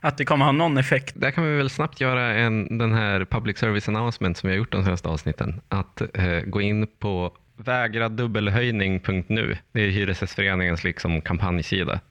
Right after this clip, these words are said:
Speaker 2: Så kan du kolla om du påverkas av den här, eh, dubbelhöjningen som fastighets-, många fastighetsägare i Malmö försöker genomföra. Eh, det är, det är jätte-, jättemånga lägenheter, men inte alla. Eh, så därför borde man kolla upp det. Och Hyresgästföreningen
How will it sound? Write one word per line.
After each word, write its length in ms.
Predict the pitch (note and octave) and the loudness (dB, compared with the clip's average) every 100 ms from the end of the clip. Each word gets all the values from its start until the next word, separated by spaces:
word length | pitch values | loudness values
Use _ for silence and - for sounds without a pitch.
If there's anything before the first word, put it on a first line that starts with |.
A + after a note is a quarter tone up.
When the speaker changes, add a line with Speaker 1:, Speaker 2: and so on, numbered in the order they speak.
| - | -8
Speaker 2:
Så 100 | G#2 | -4
kan 140 | G#2+ | -2
du 60 | F#2+ | -2
kolla 420 | - G2 G2 F2+ | -2 -2 0 -2
om 160 | - F2 | -4 -2
du 120 | F2 | -2
påverkas 580 | - F2 E2+ - - - | -2 -4 -4 -4 -6 -4
av 240 | E2+ D#2+ | -4 -2
den 140 | D#2+ | 0
här, 420 | D#2+ D#2 D2 C#2 - | 0 0 0 -2 -2
eh, 240 | E2 D2+ D#2 | -2 -2 -2
dubbelhöjningen 720 | F2 D#2+ D2+ E2+ D#2+ C2+ D#2 | -2 0 0 2 0 0 -4
som 380 | - - E2 D#2+ | -4 -2 0 -2
fastighets-, 340 | E2 E2+ D#2 - | -4 -4 -4 -4
många 300 | G2 F2+ E2+ | -2 0 -2
fastighetsägare 720 | - - - D#2+ - D#2 D2 | -4 -8 -6 -4 -2 -2 0
i 80 | D#2+ | 0
Malmö 360 | D#2+ D2+ D#2 - | 0 0 -2 -4
försöker 400 | - - - D#2 | -4 -6 -4 -2
genomföra. 460 | D#2 D2 - - - _ - | -2 -2 -4 -6 -10 _ -4
Eh, 260 | C#2 A#1 - - _ - | -2 -2 -4 -10 _ -6
det 80 | F#2+ | -2
är, 260 | F#2 F2 - | 0 -2 -2
det 140 | F#2 | -2
är 60 | F2+ | 0
jätte-, 420 | F2+ - - F2 | -2 -4 -6 -4
jättemånga 360 | E2+ F#2 G2 | -2 -2 0
lägenheter, 540 | G2 F#2 E2 E2 F2 - - | 0 0 0 0 -4 -6 -4
men 160 | F2 | -2
inte 200 | E2 D2+ | 0 -2
alla. 280 | D#2 D2+ - - _ - - - - - | -2 -2 -4 -8 _ -18 -18 -18 -20 -6
Eh, 180 | D2 C#2 | -2 -2
så 120 | - | -2
därför 480 | D#2+ F2 E2 - D#2+ | -2 0 -2 -2 -2
borde 460 | D#2+ C2+ D#2+ E2+ D2+ | -2 -6 -4 -2 0
man 100 | D2+ | -2
kolla 180 | - D#2+ | -2 -2
upp 120 | - | -4
det. 320 | - _ - | -12 _ -4
Och 260 | F#2 F2+ F2 - G2 _ - - _ | -2 -2 -4 -10 -16 _ -20 -20 _
Hyresgästföreningen 920 | A2 G#2 F2+ - - G2 G2 F#2+ F#2+ | 0 0 0 -4 -4 -2 0 0 -2